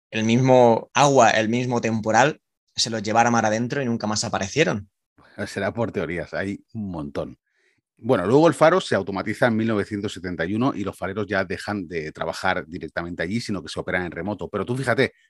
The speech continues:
Speaker 2: desde mil novecientos uno, que ocurrió todo esto, hasta mil novecientos setenta y uno, esos setenta años, a ver quién iba a trabajar allí, ¿eh?
Speaker 1: La verdad es que, que la gente, desde que ocurrió todo esto, creían que la isla además estaba, estaba maldita, ¿no? Y nadie quería ir a trabajar allí, nadie quería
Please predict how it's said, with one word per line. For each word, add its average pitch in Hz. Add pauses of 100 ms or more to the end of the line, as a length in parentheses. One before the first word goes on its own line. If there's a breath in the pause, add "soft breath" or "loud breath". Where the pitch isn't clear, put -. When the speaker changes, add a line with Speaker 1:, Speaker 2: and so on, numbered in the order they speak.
Speaker 2:
desde 101
mil 110
novecientos 123
uno, 127
que -
ocurrió 87
todo 98
esto, - (340)
hasta -
mil 101
novecientos 117
setenta 98
y 95
uno, 110
esos 113
setenta 98
años, 107
a 80
ver 92
quién 113
iba 123
a -
trabajar 80
allí, 90
¿eh? - (1080)
Speaker 1:
La 131
verdad 131
es -
que, 180
que 131
la 120
gente, 131
desde 123
que 110
ocurrió 107
todo 123
esto, 117
creían 107
que 113
la 107
isla 110
además 101
estaba, 101
estaba 104
maldita, 98
¿no? 175 (480)
Y 113
nadie 127
quería 120
ir 123
a 123
trabajar 107
allí, 135
nadie 120
quería 113